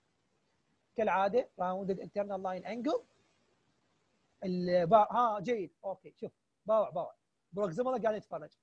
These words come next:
باوع الكونفرجنس بالبكل واللينجوال وول، شلون شكل؟ كونفرج. هنا صار عندك اندر كات.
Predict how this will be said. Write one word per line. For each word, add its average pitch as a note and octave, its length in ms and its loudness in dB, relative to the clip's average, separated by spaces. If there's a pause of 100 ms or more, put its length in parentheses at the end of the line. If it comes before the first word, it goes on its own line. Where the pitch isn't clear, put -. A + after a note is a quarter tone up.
(520)
باوع C4 360 2
الكونفرجنس A#3 920 -2
بالبكل G3 380 -4
واللينجوال A#3 580 -2
وول، E3 320 -4
شلون A#3 180 -4
شكل؟ D#3 300 -10 (500)
كونفرج. F#3 600 2 (800)
هنا F#3 160 -4
صار F#3 160 -4
عندك F3+ 240 -6
اندر F3 240 -6
كات. D#3 240 -10